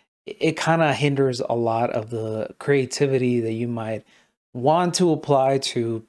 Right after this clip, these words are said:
these sort of situations. But, um, regardless of that, it is a very fun game. It is free to play. Um, I will say it is very, very satisfying to jump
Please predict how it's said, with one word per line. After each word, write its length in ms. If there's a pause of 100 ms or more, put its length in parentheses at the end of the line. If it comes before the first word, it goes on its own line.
(120)
these 320
sort 200
of 260
situations. 840
But, 320 (540)
um, 420
regardless 440
of 120
that, 260
it 140
is 140
a 40
very 440
fun 380
game. 340
It 100
is 80
free 220
to 80
play. 440 (380)
Um, 460
I 100
will 180
say 340
it 200
is 340 (140)
very, 680 (320)
very 340
satisfying 840
to 120
jump 480